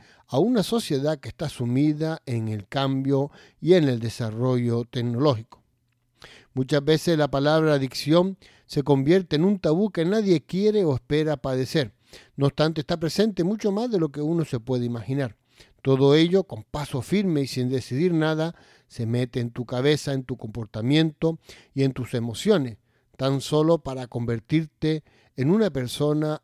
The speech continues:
a años luz de lo que eras. Así pues, empecemos por lo más esencial. ¿Cómo podemos definir una adicción? Por desgracia, fácil, tan sencillo como caer en su trampa. Es decir,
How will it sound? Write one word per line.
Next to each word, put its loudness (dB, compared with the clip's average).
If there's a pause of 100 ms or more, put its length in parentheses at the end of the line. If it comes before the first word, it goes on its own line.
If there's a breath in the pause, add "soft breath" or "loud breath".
a -6
años -2
luz -4
de -8
lo -8
que -10
eras. -20 (1700 loud breath)
Así -2
pues, 4
empecemos 0
por -2
lo 0
más -2
esencial. -10 (340 soft breath)
¿Cómo -2
podemos 4
definir 0 (720)
una -2
adicción? -10 (1120 soft breath)
Por 2
desgracia, 0 (100)
fácil, -6 (320)
tan -2
sencillo 0
como 0
caer 0
en 0
su -8
trampa. -2
Es -6
decir, -4